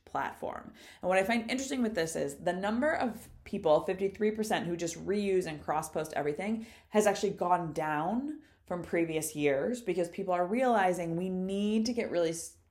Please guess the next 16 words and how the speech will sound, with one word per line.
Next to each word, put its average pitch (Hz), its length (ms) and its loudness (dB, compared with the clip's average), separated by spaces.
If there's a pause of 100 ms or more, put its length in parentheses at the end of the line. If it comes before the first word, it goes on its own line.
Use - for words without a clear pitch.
specific 196 760 -2 (180)
on 160 120 -6
the 156 60 -4
different 151 300 -4
platforms. - 420 -6
We 165 100 -6
can't 196 420 -8
just 170 540 -2 (340)
think 170 300 -4
a 170 60 4
one-size-fits-all 160 920 0
mentality 143 640 -2
works 139 420 -2
for - 140 -14
social 139 300 -8
media. 165 520 0